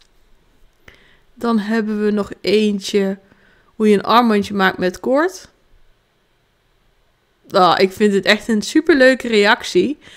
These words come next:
Eh, maar zoals ook in het begin, lintarmbandjes hebben we natuurlijk al. Dus helaas, sorry. En dan hebben we nog eentje en dat is oorbellen of oorringen die van binnenuit gevuld worden met kraaltjes. Ik heb echt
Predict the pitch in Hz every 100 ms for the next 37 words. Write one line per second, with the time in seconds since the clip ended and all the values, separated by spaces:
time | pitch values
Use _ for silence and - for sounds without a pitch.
0 | - - - 208 208 214 226 233 233 226
1 | 247 233 233 220 233 220 208 240 254 240
2 | 262 262 226 214 208 196 - 226 254 214
3 | 196 196 190 185 - 247 294 311 302 208
4 | 240 233 - 214 226 214 254 - 220 233
5 | 247 330 - - - - _ - 233 254
6 | 254 285 254 233 - 214 277 311 311 294
7 | - 240 240 233 - 226 220 214 220 -
8 | - - - _ _ _ _ _ _ _
9 | _ _ _ _ _ _ _ _ _ -
10 | 320 320 240 302 294 285 214 - 269 294
11 | 294 269 269 254 240 220 190 285 330 320
12 | 302 294 247 247 254 220 226 214 208 -
13 | 110 170 185 - - 214 208